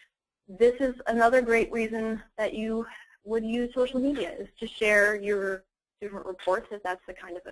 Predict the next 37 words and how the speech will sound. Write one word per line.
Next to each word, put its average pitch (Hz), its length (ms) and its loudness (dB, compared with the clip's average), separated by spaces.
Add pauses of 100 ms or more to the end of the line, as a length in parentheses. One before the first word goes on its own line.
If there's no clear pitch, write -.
(140)
an 190 100 -8
organization 175 600 -8
you 190 120 -10
are, 202 260 -2
or 202 40 -8 (120)
to, 196 220 -8 (340)
say, 214 300 0
mobilize 226 500 2
your 226 100 2
activists. - 520 -4 (760)
Now, 208 220 -6 (160)
Jo 240 140 2
Comerford 240 600 -2 (180)
is 202 360 -2 (160)
the 208 40 -8
head 220 520 -6 (480)
of 180 320 -6 (500)
National - 260 -16
Priorities - 480 -14
Project, - 440 -6 (360)
and 196 160 -2
this 196 160 0
is 233 180 4
her 262 120 4
personal 339 360 0
account. - 280 -10
You'll 214 160 0
see 277 100 8
maybe 233 300 8
she 226 140 -2
doesn't 220 180 0
have 208 200 -4
quite 202 260 -6
so 202 60 -2
many 185 180 0
followers, 202 540 2 (500)
but 196 240 -2